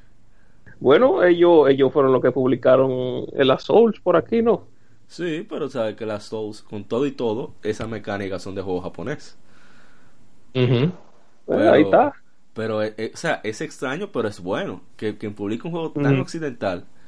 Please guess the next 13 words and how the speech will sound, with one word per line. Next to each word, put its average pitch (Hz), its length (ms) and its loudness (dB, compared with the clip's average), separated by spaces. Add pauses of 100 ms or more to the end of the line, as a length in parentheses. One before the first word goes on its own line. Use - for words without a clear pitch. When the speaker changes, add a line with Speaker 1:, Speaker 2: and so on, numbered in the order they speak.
(200)
Speaker 2:
sea 95 600 -2 (220)
Bandai 95 360 -4
Namco. 80 400 -10 (2250)
Bueno, 113 100 -6
y 104 40 -6
siguiendo 123 420 -2
con 123 140 -6
otra 127 180 -2
noticia, 120 540 -6 (340)
que - 80 -16
creo 101 220 -2
que 107 100 -2
Artu 98 540 -4